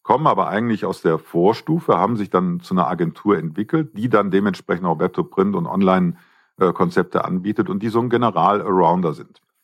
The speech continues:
Und, äh, den nehme ich noch am ehesten ab, weil die auch Shootings organisieren, weil die auch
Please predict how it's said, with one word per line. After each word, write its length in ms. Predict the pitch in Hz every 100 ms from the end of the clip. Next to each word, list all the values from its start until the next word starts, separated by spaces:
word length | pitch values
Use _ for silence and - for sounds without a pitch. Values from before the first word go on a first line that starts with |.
| _ _ _ _
Und, 340 | - 104 104
äh, 100 | 101
den 220 | 95 131
nehme 160 | 165 151
ich 80 | 127
noch 140 | 117
am 160 | 98 92
ehesten 400 | 117 170 - 139
ab, 300 | 123 147 -
weil 100 | 90
die 100 | 98
auch 140 | 82
Shootings 400 | - 170 156 135
organisieren, 640 | 101 98 101 101 98 95 95
weil 120 | 82
die 100 | 85
auch 240 | 82 95